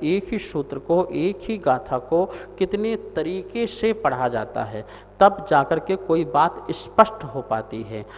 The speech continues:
हमें अच्छा लगा, हमने एक पक्ष लगा और वही देख लिया और उसको देख करके हमने आगे बढ़ गए,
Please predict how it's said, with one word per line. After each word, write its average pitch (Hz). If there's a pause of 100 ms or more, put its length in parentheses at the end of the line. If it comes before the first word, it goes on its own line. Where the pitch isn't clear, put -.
(220)
हमें 180
अच्छा -
लगा, 175
हमने 160
एक 160
पक्ष -
लगा 170 (260)
और 139
वही 135
देख 160
लिया 185 (280)
और 135
उसको -
देख 143
करके 143
हमने 139
आगे 123
बढ़ 113
गए, 110